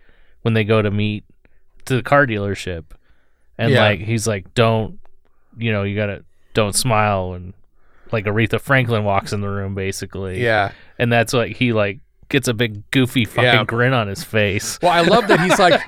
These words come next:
Speaker 1: <laughs>
Speaker 2: "Don't show any emotions." These
Speaker 1: Yeah.
Speaker 2: guys only respond to authorita-, but then he's smiling like an idiot the whole time,
Speaker 1: Yeah,
Speaker 2: like, and
Speaker 1: yeah.
Speaker 2: hugging him and stuff. <laughs>
Speaker 1: Yeah.
Speaker 2: Just dicking
Speaker 1: But
Speaker 2: with
Speaker 1: and,
Speaker 2: him.
Speaker 1: like, even in the end when they're singing with the lu-,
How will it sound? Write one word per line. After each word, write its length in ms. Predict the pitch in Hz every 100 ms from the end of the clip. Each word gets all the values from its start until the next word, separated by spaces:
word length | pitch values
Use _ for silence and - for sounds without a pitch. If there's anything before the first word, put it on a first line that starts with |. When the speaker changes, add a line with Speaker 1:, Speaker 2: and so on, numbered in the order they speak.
| 247
Speaker 1:
<laughs> 220 | - 247
Speaker 2:
"Don't 240 | - 160 165
show 240 | - 156
any 120 | 151 143
emotions." 560 | 123 123 139 156 151
These 60 | 165
Speaker 1:
Yeah. 140 | 165
Speaker 2:
guys 200 | 156 147
only 440 | 156 143 151 156 143
respond 600 | 135 - 135 127 131 123
to 200 | 131 117
authorita-, 720 | 131 127 127 120 123 123 120 - - - _ _
but 200 | - 147
then 100 | 151 135
he's 220 | 175 156
smiling 340 | 151 139 135
like 140 | 131 120
an 80 | 131
idiot 320 | 143 123 127
the 80 | 120
whole 200 | 123 113
time, 140 | 123
Speaker 1:
Yeah, 220 | 123 110 117
Speaker 2:
like, 160 | 123
and 60 | 135
Speaker 1:
yeah. 60 | 127
Speaker 2:
hugging 200 | 131 131
him 120 | 113
and 80 | 120
stuff. 240 | - 147 147
<laughs> 240 | 202 160
Speaker 1:
Yeah. 340 | 208 175 143 143 - - - - -
Speaker 2:
Just 240 | 131 110
dicking 300 | 131 127 120
Speaker 1:
But 100 | 160
Speaker 2:
with 80 | 151
Speaker 1:
and, 80 | 156
Speaker 2:
him. 40 |
Speaker 1:
like, 260 | 156 135 -
even 260 | 151 160
in 140 | 160 143
the 80 | 120
end 300 | 123 143 113
when 100 | 113
they're 160 | 107
singing 320 | 104 131 127 120
with 140 | 117
the 80 | 110
lu-, 180 | 104